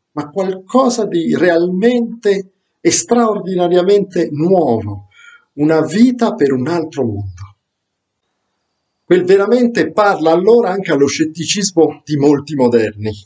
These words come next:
Lo sappiamo dalle statistiche e lo sa anche per esperienza pastorale. Anche molti cristiani, molte cristiane dubitano,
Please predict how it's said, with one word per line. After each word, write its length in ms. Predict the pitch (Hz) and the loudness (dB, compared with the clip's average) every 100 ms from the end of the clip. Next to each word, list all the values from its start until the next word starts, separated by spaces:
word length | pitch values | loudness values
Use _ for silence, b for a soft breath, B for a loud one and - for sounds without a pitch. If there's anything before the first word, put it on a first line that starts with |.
| _ | _
Lo 100 | - | -4
sappiamo 420 | 120 127 - 131 120 | -2 -2 -2 -2 0
dalle 220 | 113 113 | -2 -2
statistiche 960 | - 175 233 247 233 240 233 220 - - | 0 0 4 2 2 -2 -2 -2 -4 -4
e 80 | |
lo 100 | 175 | -2
sa 140 | 202 196 | 0 0
anche 240 | 165 160 | -2 -2
per 140 | 156 131 | -2 -2
esperienza 840 | - - 120 127 127 120 - 170 | -2 -2 2 2 2 0 0 -2
pastorale. 840 | 123 120 - 160 180 110 107 101 _ _ _ _ _ | -2 -4 0 0 0 -2 -4 -8 _ _ _ _ _
Anche 360 | 135 143 123 120 | -4 -4 -2 -2
molti 960 | 123 160 156 139 - 131 123 113 104 - _ _ | 0 2 2 0 -6 0 2 2 -2 -12 _ _
cristiani, 680 | - 117 - 131 147 175 120 | -4 -4 -2 0 0 0 0
molte 280 | 117 117 131 | 2 2 0
cristiane 760 | 135 123 - 185 214 208 147 | -2 -4 -2 2 2 0 -4
dubitano, 920 | 120 196 220 117 120 117 104 104 - | -4 -4 -4 0 2 2 -2 -4 -14